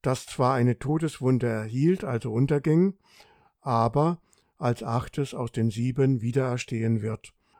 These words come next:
als ein zukünftiges neuosmanisches Reich des Antichristus.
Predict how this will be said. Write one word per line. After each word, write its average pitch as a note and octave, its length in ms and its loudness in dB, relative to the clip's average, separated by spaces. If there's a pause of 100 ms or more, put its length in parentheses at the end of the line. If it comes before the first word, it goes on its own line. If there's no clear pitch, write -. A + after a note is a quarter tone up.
als B2+ 260 -2
ein A#2 160 0
zukünftiges D3 880 -2 (380)
neuosmanisches A#2+ 1300 0
Reich A2+ 480 -4
des C3 180 -2
Antichristus. A2+ 1040 -6